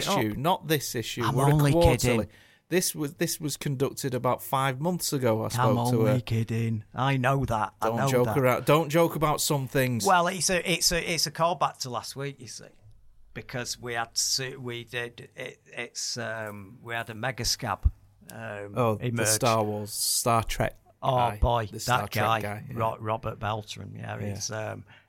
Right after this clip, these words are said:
Speaker 2: he, d-, he's unbelievable. He's literally unbelievable, that guy.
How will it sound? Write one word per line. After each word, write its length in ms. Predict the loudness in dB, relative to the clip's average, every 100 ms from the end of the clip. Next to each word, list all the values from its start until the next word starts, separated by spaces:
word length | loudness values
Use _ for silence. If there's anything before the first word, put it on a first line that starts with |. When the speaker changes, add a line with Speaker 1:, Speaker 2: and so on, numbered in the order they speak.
| -12
Speaker 2:
he, 160 | -8 -8
d-, 280 | -8 -10 -8
he's 340 | -2 -2 0
unbelievable. 720 | -2 -4 -6 -6 -6 -10 -14 _ _
He's 320 | -8 -4 -4 -2
literally 500 | -4 -2 -6 -6 -6
unbelievable, 720 | -8 -8 -8 -8 -8 -12 -10 -10
that 160 | -8
guy. 220 | -6 -6